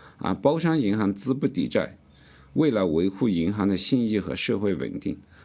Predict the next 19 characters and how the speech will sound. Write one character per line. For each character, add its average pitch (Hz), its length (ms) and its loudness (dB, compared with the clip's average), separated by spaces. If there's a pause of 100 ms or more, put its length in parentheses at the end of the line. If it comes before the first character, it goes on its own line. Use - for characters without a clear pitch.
(140)
最 135 160 2
后 117 180 0
动 123 280 0
用 110 120 2
了 69 140 0
公 107 320 0
共 113 180 0
基 98 200 -2
金 90 280 -2
一 90 120 -4
千 87 260 -4
七 - 220 -2
百 - 140 -4
亿， 78 220 -4 (460)
有 80 160 0
纳 113 220 2
税 113 220 0
人 69 280 -2 (140)
为 92 320 0